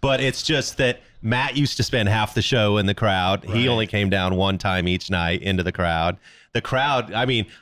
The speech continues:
Speaker 1: I remember pulling fifteen, twenty crowd surfers down at each show.
Speaker 2: There was
Speaker 1: I,
Speaker 2: zero.
Speaker 1: There was zero.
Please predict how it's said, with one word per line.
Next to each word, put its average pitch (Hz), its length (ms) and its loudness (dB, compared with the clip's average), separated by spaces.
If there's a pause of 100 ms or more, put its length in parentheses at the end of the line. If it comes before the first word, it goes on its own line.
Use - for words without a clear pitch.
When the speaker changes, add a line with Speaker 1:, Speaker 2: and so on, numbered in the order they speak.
Speaker 1:
I 139 160 0
remember 123 340 2
pulling 110 280 0
fifteen, 120 460 -2
twenty 117 280 0
crowd - 300 0
surfers 95 360 0
down 92 320 2
at 90 100 2
each 95 180 2
show. 90 280 2
Speaker 2:
There 90 80 4
was 90 120 4
Speaker 1:
I, 107 40 2
Speaker 2:
zero. 110 500 0
Speaker 1:
There 101 180 0
was 92 120 0
zero. 87 640 0